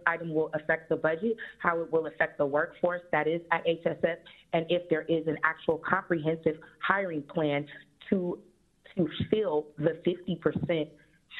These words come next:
shorting staffage of full-time, uh, requisitions versus contracting out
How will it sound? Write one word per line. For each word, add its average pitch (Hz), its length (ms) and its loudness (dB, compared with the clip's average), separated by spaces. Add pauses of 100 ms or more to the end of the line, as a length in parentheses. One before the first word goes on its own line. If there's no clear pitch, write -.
shorting 160 340 -2
staffage 147 400 -2 (100)
of 147 100 0 (120)
full-time, 151 1000 -4 (400)
uh, 143 220 0 (120)
requisitions 151 840 0 (360)
versus 156 400 2 (120)
contracting 156 680 0
out 139 200 0